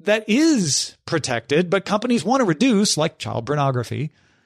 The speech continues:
you can say, "Hey, Section two thirty means I don't have to take this stuff down." And that court decision means even if I know it's there, I don't have to take it down. But a lot of companies want to take it down 'cause it's, it's a bad look.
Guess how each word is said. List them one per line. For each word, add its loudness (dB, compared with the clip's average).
you 2
can 0
say, 2
"Hey, 2
Section 0
two -2
thirty 0
means 0
I 2
don't -4
have -8
to -8
take -4
this -2
stuff -2
down." -4
And 2
that -2
court 2
decision 2
means 0
even 2
if -2
I -6
know 2
it's -6
there, -4
I -2
don't -4
have -8
to -20
take -6
it -10
down. -4
But 0
a 2
lot 2
of -6
companies -2
want 2
to 0
take 0
it -2
down -2
'cause 0
it's, -4
it's -2
a 0
bad 2
look. 0